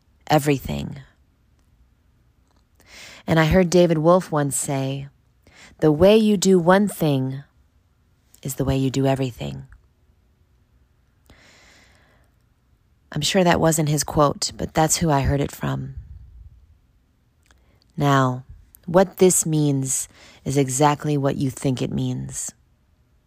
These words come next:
You're not gonna be able to be great in one aspect of your life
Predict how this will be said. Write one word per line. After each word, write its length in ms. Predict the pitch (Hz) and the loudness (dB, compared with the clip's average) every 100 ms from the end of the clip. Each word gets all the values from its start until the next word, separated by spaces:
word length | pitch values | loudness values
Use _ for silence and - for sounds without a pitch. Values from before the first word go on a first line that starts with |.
| _ _ _ _ _ _ _ _ _ _ _ _ _ _ _ _ _ - | _ _ _ _ _ _ _ _ _ _ _ _ _ _ _ _ _ 2
You're 120 | 180 | 4
not 280 | 196 208 - | 6 4 0
gonna 180 | 208 | 0
be 180 | 196 185 | 2 4
able 640 | 170 165 139 131 127 131 - _ _ _ _ _ _ _ | 4 4 2 0 -4 -10 -16 _ _ _ _ _ _ _
to 100 | - | -2
be 120 | 147 | 0
great 680 | 143 139 147 156 190 - - - _ _ _ _ _ _ _ _ _ _ _ - | 0 2 4 2 0 -4 -6 -12 _ _ _ _ _ _ _ _ _ _ _ -6
in 260 | 147 139 | -4 -2
one 340 | 139 160 180 180 | 0 2 2 2
aspect 540 | - 156 151 - 143 | 0 -2 -2 -4 -4
of 100 | 147 | -4
your 140 | 139 139 | -2 -2
life 540 | 135 127 120 - | -2 -4 -10 -20